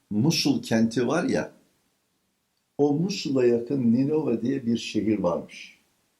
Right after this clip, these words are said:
Şehir halkının nüfusu yüz bin civarında, belki biraz daha fazla. Cenab-ı Hak o yüz bin küsur nüfuslu şehrin içerisinden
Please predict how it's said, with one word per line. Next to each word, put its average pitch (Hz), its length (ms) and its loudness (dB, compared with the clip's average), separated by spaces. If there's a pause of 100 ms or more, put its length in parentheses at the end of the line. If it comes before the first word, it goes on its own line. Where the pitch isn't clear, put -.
(1200)
Şehir 135 420 2
halkının 117 580 4
nüfusu 107 420 -2
yüz 117 420 0
bin 95 180 2
civarında, 82 720 -2 (360)
belki 101 400 -2
biraz 101 300 2
daha 92 240 0
fazla. 87 500 -4 (880)
Cenab-ı 175 400 2
Hak - 200 -2 (100)
o 131 180 0
yüz 123 420 0
bin 117 220 0 (640)
küsur 107 360 0 (140)
nüfuslu 104 580 0
şehrin 113 600 0
içerisinden 95 840 0